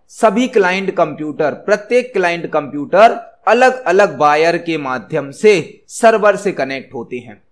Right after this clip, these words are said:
आप देख सकते हैं यहां पर हर क्लाइंट कंप्यूटर का जो कनेक्शन है वह एक सेपरेट वायर से किया गया है। यह होती है हमारी स्टार टोपोलॉजी।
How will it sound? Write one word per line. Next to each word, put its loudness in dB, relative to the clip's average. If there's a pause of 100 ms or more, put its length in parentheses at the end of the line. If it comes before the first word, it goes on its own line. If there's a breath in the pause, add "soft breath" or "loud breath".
(420)
आप 2
देख 0
सकते -6
हैं -4
यहां -2
पर 0
हर 2
क्लाइंट -2
कंप्यूटर -6
का -2
जो 0
कनेक्शन -4
है -8
वह 0
एक -2
सेपरेट -2
वायर 0
से -6
किया -4
गया -6
है। -4
यह 2
होती -8
है -2
हमारी -4
स्टार 2
टोपोलॉजी। -2